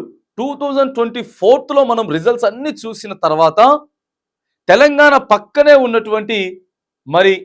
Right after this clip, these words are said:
ఆంధ్రప్రదేశ్ రాష్ట్రంలో ప్రాంతీయ పార్టీలు చాలా మెజారిటీ, ఎక్కువ మెజారిటీ తోటి వచ్చినాయి. మరి అక్కడ టీడీపీ పార్టీ, ఒక్కసారి మీరు చూడండి ప్రజలారా, ఏపీలో,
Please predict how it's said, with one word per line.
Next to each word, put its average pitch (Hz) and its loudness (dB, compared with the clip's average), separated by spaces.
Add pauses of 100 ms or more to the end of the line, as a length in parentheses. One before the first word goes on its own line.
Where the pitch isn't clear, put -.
(260)
ఆంధ్రప్రదేశ్ 233 0
రాష్ట్రంలో 185 -2 (640)
ప్రాంతీయ 208 -2 (140)
పార్టీలు 180 0 (1120)
చాలా 185 6 (720)
మెజారిటీ, 156 2 (200)
ఎక్కువ - -8 (100)
మెజారిటీ 185 -2
తోటి 185 -4 (720)
వచ్చినాయి. 175 -10 (760)
మరి 254 0
అక్కడ 254 2 (140)
టీడీపీ 285 -2 (140)
పార్టీ, 143 -2 (640)
ఒక్కసారి 262 4
మీరు 269 -4
చూడండి 226 -2 (100)
ప్రజలారా, 202 4 (800)
ఏపీలో, 285 2